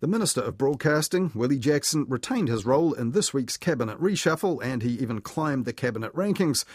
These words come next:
So we'll have to wait and see if the merger that he's backed is indeed chopped by Chippy or classed as a bread and butter item that we do end up paying for.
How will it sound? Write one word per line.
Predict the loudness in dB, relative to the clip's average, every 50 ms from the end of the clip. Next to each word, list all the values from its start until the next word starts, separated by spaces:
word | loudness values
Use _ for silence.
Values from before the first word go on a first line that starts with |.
| -20 -20 -18 -10
So | -4 -4 -2
we'll | 0 0 2 2
have | 2 2 2
to | 2 2
wait | 4 2 2 2
and | 2 2
see | 2 2 2 2 0 0 0
if | 0 0 0 -2
the | -2
merger | 2 2 4 4 4 2 2 0
that | 0 0 0
he's | 0 0 0 0 0
backed | 2 2 2 2 2 -2 -8 -8
is | -4 -2 0 2
indeed | 2 4 4 4 4 2 0 -2 -6 -8
chopped | -6 -4 -4 -4 -4 -8 -10 -6
by | -4 -4 -4 -2
Chippy | 0 0 0 2 2 0 0 -2 _ _ _
or | 0 0 0 0 -2 -4 -4 _ _
classed | -14 -8 -6 -4 -2 -2 -2 -4 -4 -4
as | -4 -4
a | -4
bread | -2 0 0 2 2 2
and | 0 0
butter | 0 0 0 0 0
item | 2 2 4 4 4 2 0 -2 -8 -20 _ _
that | -6 -4
we | -4 -2
do | -2 -2 -2 -2 -4
end | -6 -8 -8
up | -10 -10 -12 _
paying | -6 -6 -4 -4 -4 -6 -6
for. | -4 -4 -6 -6